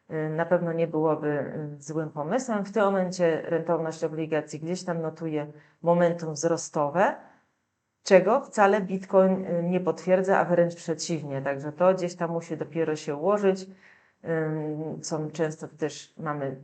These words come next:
w tym momencie sprzeczne sygnały na Bitcoinie. W każdym razie, jeśli byśmy chcieli się,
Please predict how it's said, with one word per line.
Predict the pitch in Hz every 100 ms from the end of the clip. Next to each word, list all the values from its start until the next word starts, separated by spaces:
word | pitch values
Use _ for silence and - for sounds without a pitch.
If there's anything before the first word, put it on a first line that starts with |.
| -
w |
tym | - 151
momencie | 135 131 147
sprzeczne | 156 - 240 240 208
sygnały | 208 202 190 185 190
na | 185
Bitcoinie. | 185 190 - 185 180 180
W | 180
każdym | 190 185 190
razie, | 196 208 196
jeśli | 185 180 175
byśmy | 170 175
chcieli | 170 185 170 156
się, | - 156